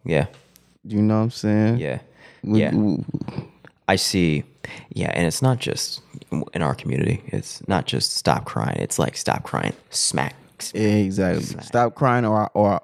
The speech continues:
Speaker 2: or,
Speaker 1: I'll
Speaker 2: or I'll
Speaker 1: physically
Speaker 2: give
Speaker 1: harm
Speaker 2: you
Speaker 1: you.
Speaker 2: pain.
Speaker 1: Oh, God. Yeah.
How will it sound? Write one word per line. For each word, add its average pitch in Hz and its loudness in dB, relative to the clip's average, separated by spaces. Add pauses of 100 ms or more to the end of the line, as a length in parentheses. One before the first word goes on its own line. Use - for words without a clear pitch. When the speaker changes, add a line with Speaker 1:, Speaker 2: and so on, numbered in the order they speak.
Speaker 2:
or, 101 4 (160)
Speaker 1:
I'll - -4 (280)
Speaker 2:
or 104 4
I'll 98 2
Speaker 1:
physically - -16
Speaker 2:
give 120 8
Speaker 1:
harm 107 -2
Speaker 2:
you 110 2
Speaker 1:
you. - -6
Speaker 2:
pain. 101 2 (680)
Speaker 1:
Oh, - 0
God. - -2 (240)
Yeah. - -2